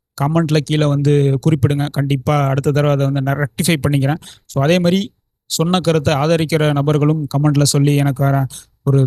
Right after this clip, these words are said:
தம்ஸ் லைக் அதை போடுங்க, போட்டு ஆதரிங்க. So, இதே மாதிரி ஏதாவது ஒரு சமுதாய அக்கறையுடன் பல்வேறு தலைப்புகளை வந்து நம்ம பேசிக்கிட்டு இருக்கோம். பல்வேறு தரப்பட்ட விஷயங்களை வந்து பாரபட்சமின்றி பேசிக்கிட்டு இருக்கோம்.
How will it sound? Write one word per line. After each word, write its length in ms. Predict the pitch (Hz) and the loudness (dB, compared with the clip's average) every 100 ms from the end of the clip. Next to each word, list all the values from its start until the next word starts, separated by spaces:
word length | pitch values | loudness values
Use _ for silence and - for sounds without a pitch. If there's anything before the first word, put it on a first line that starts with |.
| 127 | 2
தம்ஸ் 300 | 156 165 - - - | 0 2 0 0 -2
லைக் 260 | 151 151 - - 143 | -4 -4 -10 -6 -2
அதை 100 | 143 | 0
போடுங்க, 260 | 147 151 143 143 | 0 0 -2 -2
போட்டு 180 | 151 143 | -2 0
ஆதரிங்க. 340 | 151 147 143 139 147 - | 0 0 0 -2 -4 0
So, 80 | 135 131 131 135 131 - _ _ _ _ _ | 2 2 2 0 -4 -8 _ _ _ _ _
இதே 140 | 147 180 175 | 0 2 2
மாதிரி 180 | 170 170 - 156 | 0 -2 -6 -2
ஏதாவது 220 | 156 160 156 | 0 2 2
ஒரு 120 | 147 139 139 - | 2 2 0 0
சமுதாய 460 | 147 156 156 156 139 | 0 0 0 0 -2
அக்கறையுடன் 480 | 147 143 139 147 - _ _ _ _ _ _ _ _ _ - | 0 0 2 0 -4 _ _ _ _ _ _ _ _ _ -6
பல்வேறு 460 | 143 175 202 196 180 170 | -2 0 0 0 -2 -2
தலைப்புகளை 460 | 175 180 175 170 160 | -2 -2 0 2 4
வந்து 160 | 160 | 2
நம்ம 120 | 151 135 | 4 4
பேசிக்கிட்டு 320 | 143 143 131 | 4 2 0
இருக்கோம். 200 | 135 147 - | 0 -2 0
பல்வேறு 440 | 139 147 151 147 147 143 | 0 2 2 2 0 0
தரப்பட்ட 420 | 139 143 127 135 - - 143 | -2 -2 -2 -6 -8 -6 -2
விஷயங்களை 360 | 160 151 143 135 | 0 2 2 2
வந்து 160 | 156 180 135 | 2 0 0
பாரபட்சமின்றி 800 | 160 185 175 - 165 160 139 254 - _ _ _ _ _ _ 160 | 0 -2 -4 0 2 2 2 0 -4 _ _ _ _ _ _ -2
பேசிக்கிட்டு 380 | 156 160 143 147 | 0 0 0 0
இருக்கோம். 240 | 147 | -2